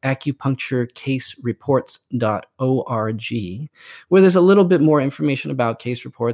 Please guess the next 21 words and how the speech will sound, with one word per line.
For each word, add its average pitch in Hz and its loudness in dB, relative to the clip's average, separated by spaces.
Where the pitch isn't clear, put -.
and 170 -2
then 165 2
also 131 -2
some 123 -8
resources, 110 -6
uh, 113 0
for 120 0
people 113 -6
who 117 -2
are, 107 0
uh, 104 -4
interested 110 -6
in 110 -4
writing. 98 -8
I 143 2
am 147 2
working 165 2
on 139 -2
possibly 139 -4
putting 156 -2
together 135 -4